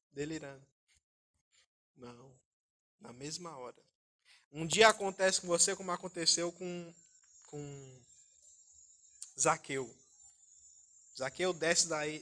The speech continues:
desce depressa, convém pousar na tua casa." Jesus entra na casa de Zaqueu. O que acontece? Hoje houve salvação nessa casa. Hoje. O seu hoje vai chegar.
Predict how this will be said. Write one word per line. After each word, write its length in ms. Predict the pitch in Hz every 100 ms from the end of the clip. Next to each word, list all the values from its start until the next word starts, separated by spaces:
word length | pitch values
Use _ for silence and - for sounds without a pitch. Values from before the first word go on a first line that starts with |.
| 139
desce 360 | 151 175 -
depressa, 580 | 165 156 - 143 143 -
convém 380 | - 139 139 160
pousar 320 | 156 151 143
na 100 | 147
tua 180 | 143 147
casa." 320 | - 113 110 - _ - - - -
Jesus 200 | 131 147
entra 180 | 147 147
na 60 |
casa 160 | 156 151
de 80 | 131
Zaqueu. 340 | 143 - 131
O 20 |
que 80 | 117
acontece? 600 | 139 131 123 151 180 - - -
Hoje 460 | 170 196 202 180 185
houve 300 | 185 180 185
salvação 800 | - 170 170 175 - 151 117 113 - _ _ _ _ _ _
nessa 480 | - 135 156 - 175
casa. 420 | - 113 - - - - - - _ _
Hoje. 460 | 139 143 - 147 - - - _ _ _ _ _ _ _ _ -
O 80 |
seu 280 | 120 175 156
hoje 420 | 160 196 196 -
vai 220 | 123 135 180
chegar. 760 | - 220 220 - 156 147